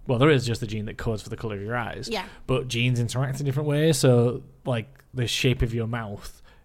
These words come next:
Speaker 1: might have a dependent gene on the colour of your eyes, so they might interact.
Speaker 2: Ah.
Speaker 1: So presumably, like, in places where it's failed,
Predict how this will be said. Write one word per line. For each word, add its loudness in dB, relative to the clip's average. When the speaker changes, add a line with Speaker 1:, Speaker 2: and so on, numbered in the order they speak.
Speaker 1:
might -2
have -4
a -8
dependent -4
gene -4
on -6
the -6
colour -2
of -2
your 2
eyes, 0
so 2
they 2
might -2
interact. -4
Speaker 2:
Ah. 0
Speaker 1:
So 8
presumably, 6
like, 0
in -4
places 0
where -2
it's -8
failed, -4